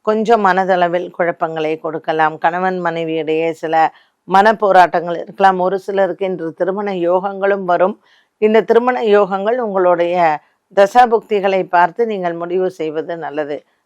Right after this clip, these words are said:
கோச்சார ரீதியாக அவ்வளவாக குருபலன்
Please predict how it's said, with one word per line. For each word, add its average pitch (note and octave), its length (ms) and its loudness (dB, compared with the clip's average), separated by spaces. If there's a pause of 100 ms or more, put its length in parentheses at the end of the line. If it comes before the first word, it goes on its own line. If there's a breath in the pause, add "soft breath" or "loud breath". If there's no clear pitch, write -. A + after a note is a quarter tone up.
(180)
கோச்சார G3+ 540 4
ரீதியாக F3+ 640 -2
அவ்வளவாக F3 680 -2 (120)
குருபலன் G3+ 840 2